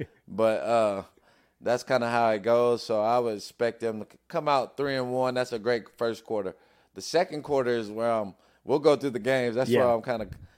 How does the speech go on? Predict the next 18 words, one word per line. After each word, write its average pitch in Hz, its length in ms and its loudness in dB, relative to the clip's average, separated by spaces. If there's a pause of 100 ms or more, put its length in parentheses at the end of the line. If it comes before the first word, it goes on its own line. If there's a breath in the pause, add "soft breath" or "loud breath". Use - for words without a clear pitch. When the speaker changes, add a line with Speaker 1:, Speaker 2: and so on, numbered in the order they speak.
(240 soft breath)
Speaker 2:
it's 101 120 -12
gonna 131 180 -2
be 117 80 -6
tough 131 280 0
for 95 300 -8
'em. 71 60 -20 (100)
Speaker 1:
This 127 240 0
one's 143 200 2
gonna 135 200 2
be 120 160 0
tough. 123 320 -2
So 131 200 0
week 139 300 2
five, 143 560 4 (160)
Speaker 2:
Yeah. 101 320 -6
Speaker 1:
Jets 143 540 0 (360)
in 160 360 2
Denver. 120 600 -4